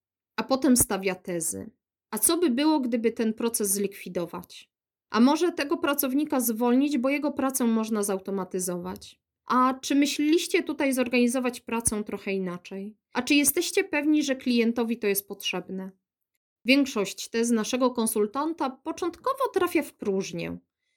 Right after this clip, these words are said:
Średnio tylko co dziesiąta z nich od razu otwiera oczy na nowe pomysły. Pozostałe gromadzimy w opisanym wcześniej banku błędów. Nigdy nie wiadomo,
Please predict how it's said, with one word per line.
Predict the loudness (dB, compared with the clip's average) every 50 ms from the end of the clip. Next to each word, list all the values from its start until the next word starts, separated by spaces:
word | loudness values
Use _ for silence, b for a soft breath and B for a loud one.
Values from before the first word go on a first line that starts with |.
| _ _ _ _ _
Średnio | -10 -10 -4 0 0 0 2 2 0 0 0 0 -2 -6 B B B B B
tylko | -2 -2 0 0 2 2
co | 4 4 4
dziesiąta | 4 2 0 2 2 2 2 2 2 2 2
z | 2
nich | 0 -2 0 0
od | 0 0
razu | 2 2 2 2 2 0
otwiera | -2 -2 0 2 2 2 2 0
oczy | 0 -2 -2 0 0
na | 0 2 2
nowe | 0 0 0 -2 -4
pomysły. | -4 -4 -4 -4 -2 -2 -2 -4 -4 -4 -8 -12 -14 -14 _ _ _ _ _ _ _
Pozostałe | 0 2 4 4 4 4 2 2 2 2 2 2 2 0 -2 -2 -2 -2
gromadzimy | 0 0 2 2 2 0 0 0 2 2 2 2
w | 0
opisanym | -2 -2 0 0 0 2 2 4 4 2 2
wcześniej | -2 -4 -8 -8 -8 -6 -6 -2 -2 0 0 -2
banku | -2 -2 -2 -2 -2 -4 -6 -10
błędów. | -8 -6 -4 -4 -4 -4 -6 -6 -10 -12 -14 _ _ _ _ _ _ _ _
Nigdy | 2 2 4 4 4 4
nie | 4 4 4
wiadomo, | 2 0 0 2 2 2 2 2 0 -4 -4